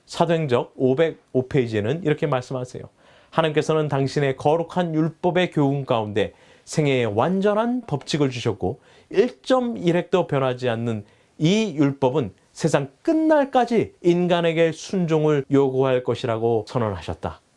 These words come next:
그리스도께서는 이 율법을 크게 하시고 존귀케 하시려고 오셨다.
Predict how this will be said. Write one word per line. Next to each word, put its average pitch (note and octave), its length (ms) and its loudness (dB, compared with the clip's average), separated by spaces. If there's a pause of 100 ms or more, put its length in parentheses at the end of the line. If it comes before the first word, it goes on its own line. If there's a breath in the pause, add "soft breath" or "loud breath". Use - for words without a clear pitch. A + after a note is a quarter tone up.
그리스도께서는 C3 760 0
이 D#3+ 180 2
율법을 F#3 560 2 (180)
크게 A3+ 680 0
하시고 - 480 -6 (240 loud breath)
존귀케 G#3 680 0
하시려고 C3 600 0 (160 soft breath)
오셨다. G2+ 460 -4